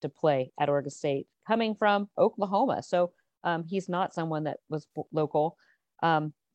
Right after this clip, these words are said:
but it'll be interesting. That is something I'm going to be watching in this offseason and really in the next couple months because, or actually next month or so, because I think that is an area that needs to be kinda shored up sooner rather than later.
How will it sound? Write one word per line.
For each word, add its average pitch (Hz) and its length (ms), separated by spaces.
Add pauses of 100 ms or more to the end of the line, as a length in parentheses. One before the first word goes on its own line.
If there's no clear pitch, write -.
but 208 80
it'll 254 100
be 226 80
interesting. 190 360
That 202 160
is 262 100
something 233 300
I'm 185 160
going 202 240
to - 60
be 170 100
watching 160 480
in 214 80
this 220 140
offseason 220 560
and 175 120
really 196 240
in 170 80
the 165 80
next 165 260
couple 175 260
months 156 380
because, 156 420 (100)
or 160 100
actually 165 340
next 151 300
month 156 220
or 143 80
so, 139 260 (460)
because 185 240
I 175 80
think 175 320
that 180 180
is 185 100
an 175 160
area 165 520
that 156 180
needs 156 240
to 156 60
be 147 200 (380)
kinda 147 240 (140)
shored 175 320
up 160 160 (480)
sooner 165 320
rather 156 300
than 151 140
later. 160 320